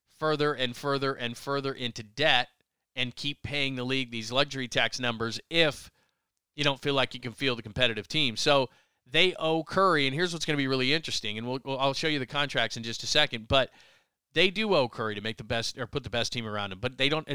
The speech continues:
that, that doesn't mean you have to pay Draymond Green.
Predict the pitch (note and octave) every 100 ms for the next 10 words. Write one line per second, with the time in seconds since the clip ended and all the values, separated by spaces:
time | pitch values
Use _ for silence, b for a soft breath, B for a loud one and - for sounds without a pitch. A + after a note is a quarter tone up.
0 | C3 D3 C3+ D3 D#3+ D#3 D#3 D3 - -
1 | C#3 D3 C3+ - C#3 C3+ B2 A2+ A#2+ D3+
2 | C#3+ C3+